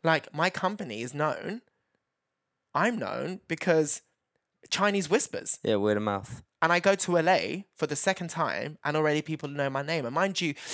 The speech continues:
Speaker 1: first time I went to L A, it wasn't a pretty story. Like, I wasn't the person that got picked out or, 'cause I was, it was a culture shock. I was still dancing like a British dancer and I was too full out. So I
Speaker 2: Mm-hmm.
Speaker 1: had to, but the second time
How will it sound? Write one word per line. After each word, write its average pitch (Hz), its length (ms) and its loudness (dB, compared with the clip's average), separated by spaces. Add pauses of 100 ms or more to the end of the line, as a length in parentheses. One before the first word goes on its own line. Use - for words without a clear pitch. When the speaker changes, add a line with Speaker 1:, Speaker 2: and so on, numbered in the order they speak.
(120)
Speaker 1:
first 214 180 6
time 208 100 0
I 196 40 4
went 170 140 0
to 165 80 0
L 151 100 2
A, 110 160 2
it 135 80 -4
wasn't 151 200 -4
a 131 40 -8
pretty 110 180 -6
story. 110 320 -2
Like, 95 180 -2
I 120 60 -2
wasn't 135 280 -4
the 131 100 -6
person 127 320 -2
that 104 100 -6
got - 160 -8
picked - 240 -6
out 127 180 2
or, 117 160 -2 (880)
'cause 147 160 0
I 127 100 6
was, 135 140 -2 (140)
it 139 60 -2
was 131 100 -2
a 120 40 -8
culture 135 280 0
shock. 135 240 2
I 110 60 0
was 127 100 -4
still 147 160 -2
dancing 131 300 0
like 117 100 -4
a 110 60 -10
British 123 220 -6
dancer 120 440 -4 (480)
and 123 320 6
I 131 80 2
was 120 140 -2
too - 240 0
full 131 180 2
out. 117 300 2
So 131 160 2
I 117 60 4
Speaker 2:
Mm-hmm. 127 120 2
Speaker 1:
had 143 160 2
to, 131 120 -6 (760)
but - 140 2
the 147 60 -6
second 196 320 4
time 147 400 -6